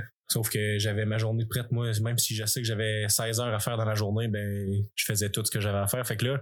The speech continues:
je me disais, « Ben, écoute, je pourrais faire huit heures aujourd'hui puis donner des choses aux autres. » Fait que là, maintenant, j'ai commencé <laughs> à donner des choses, à engager du monde, euh, c'est là que c'est, c'est, je vais être capable de le faire. Mais tu sais, au début, moi, c'est, c'est, faut que je maîtrise, faut que je le fasse.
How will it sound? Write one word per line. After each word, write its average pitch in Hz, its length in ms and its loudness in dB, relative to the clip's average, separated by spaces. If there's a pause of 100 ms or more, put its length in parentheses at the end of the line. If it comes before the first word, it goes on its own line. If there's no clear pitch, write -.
je 98 60 -4
me 104 40 2
disais, « 127 140 0 (220)
Ben, 104 60 0
écoute, 101 160 0
je - 60 -2
pourrais 113 140 -2
faire 113 140 0
huit 110 240 0
heures 135 160 0
aujourd'hui 110 300 0
puis 127 80 0
donner 113 200 0
des 110 140 0
choses 113 260 0
aux 107 220 2
autres. » 139 240 0
Fait 107 40 0
que 101 60 0
là, 117 60 0
maintenant, 107 260 0
j'ai 110 240 0
commencé 117 400 0 (180)
<laughs> - 140 -14
à 123 100 0
donner 131 200 2
des 127 160 0
choses, 147 340 0
à 131 60 0
engager 127 320 0
du 123 100 4
monde, 135 380 0
euh, 120 280 -2 (460)
c'est 123 220 2
là 120 140 0
que 110 140 -2
c'est, 120 180 0
c'est, 113 240 0
je 110 80 0
vais 110 60 2
être 110 60 -2
capable 113 300 0
de 113 60 2
le 110 80 0
faire. 131 180 0
Mais 117 120 0
tu - 40 0
sais, 123 60 2
au 113 80 0
début, 113 320 0
moi, 104 180 2
c'est, 98 240 0
c'est, 95 60 2 (340)
faut - 80 -4
que 117 80 2
je 110 40 4
maîtrise, 110 500 0
faut 120 100 0
que 107 60 0
je 110 60 0
le 98 60 -2
fasse. - 440 0